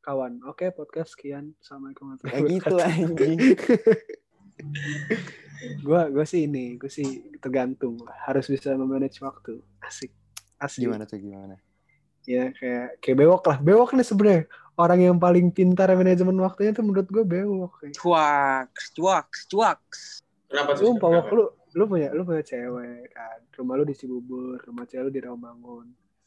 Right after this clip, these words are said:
Speaker 1: Kawan-kawan lu ada yang di Cibubur, ada yang di Rawamangun. Tapi semua tuh kebagian gitu. Meskipun lu harus dijemput dari Rawamangun ke, ke Cibubur sama cewek lu ya.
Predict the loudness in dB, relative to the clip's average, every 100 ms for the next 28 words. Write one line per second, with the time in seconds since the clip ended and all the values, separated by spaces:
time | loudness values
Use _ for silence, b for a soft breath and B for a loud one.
0 | _ -8 -6 -6 -6 -4 -2 -2 -2 -2
1 | -8 -6 -4 -4 -4 -10 -12 -14 -16 -20
2 | -20 -8 -4 -4 -4 -2 -2 -4 -6 -6
3 | -6 -6 -6 -6 -12 -16 -20 _ _ _
4 | _ _ _ -16 -10 -4 0 2 0 0
5 | -2 -2 0 2 2 2 2 2 2 -2
6 | -2 -4 -4 -4 -6 -8 -10 -6 -4 -2
7 | -2 -2 -4 -4 -2 0 0 -2